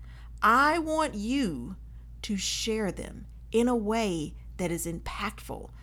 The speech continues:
that is beneficial to you and to the community you want to serve. So don't hide your talents.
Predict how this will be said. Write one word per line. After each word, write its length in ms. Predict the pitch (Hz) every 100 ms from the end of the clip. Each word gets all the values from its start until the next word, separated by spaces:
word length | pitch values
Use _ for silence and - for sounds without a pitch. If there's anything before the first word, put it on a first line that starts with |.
| -
that 140 | - 190
is 120 | 175
beneficial 800 | - 226 214 - 254 254 170 -
to 160 | -
you 480 | 196 185 254 285 269 - -
and 520 | 254 320 349 349 294 -
to 140 | 294
the 120 | 269
community 640 | 254 - 214 254 240 247 214
you 600 | 185 175 220 240 240 233
want 520 | 185 175 185 202 196 - -
to 120 | -
serve. 640 | 190 - 175 170 160 - - - - - - - - - - - - - - - -
So 180 | - 294
don't 440 | 240 - 339 349
hide 520 | - - - 226 233 214
your 180 | 196
talents. 640 | - 185 170 - - - -